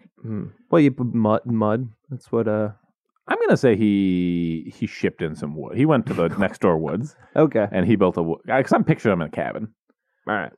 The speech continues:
Speaker 2: Um, so she's still jealous of her older at this point, like, nine-year-old, really attractive sister.
Speaker 1: Who, whose
Speaker 2: Um,
Speaker 1: head just blends into the prairie.
Speaker 2: Yeah, and
Speaker 1: And she
Speaker 2: then
Speaker 1: looks
Speaker 2: sh-
Speaker 1: like a little bald girl.
Speaker 2: I suppose, makes her less attractive,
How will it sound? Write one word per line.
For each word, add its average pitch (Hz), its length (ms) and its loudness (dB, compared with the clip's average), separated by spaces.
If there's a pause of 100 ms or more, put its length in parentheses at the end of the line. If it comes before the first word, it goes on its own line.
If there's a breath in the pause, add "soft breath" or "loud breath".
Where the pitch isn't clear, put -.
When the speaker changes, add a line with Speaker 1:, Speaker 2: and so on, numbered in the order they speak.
(160)
Speaker 2:
Um, 82 460 0 (720)
so 117 120 -2
she's - 140 -4
still 175 200 4
jealous 113 340 4
of 90 100 0
her 87 140 0
older 92 540 4 (800)
at 85 160 -2
this 104 120 -2
point, 90 220 0
like, 71 120 -10
nine-year-old, 85 680 0 (460)
really 78 240 0
attractive 78 460 -4
sister. 80 400 -6
Speaker 1:
Who, 131 160 0
whose 117 100 -2
Speaker 2:
Um, 120 280 2
Speaker 1:
head 127 220 2
just 113 220 -6
blends 113 300 -2
into 110 180 -2
the 107 100 -6
prairie. 120 500 0 (380)
Speaker 2:
Yeah, 87 500 -2
and 92 120 0
Speaker 1:
And 101 40 4
she 104 80 6
Speaker 2:
then 120 80 6
Speaker 1:
looks 123 140 4
Speaker 2:
sh- 135 40 0
Speaker 1:
like 117 100 4
a 117 60 2
little 113 200 4
bald 151 340 4
girl. - 280 -10 (920)
Speaker 2:
I 107 80 -4
suppose, 95 480 4
makes 98 180 0
her 113 60 4
less 101 180 4
attractive, 90 540 0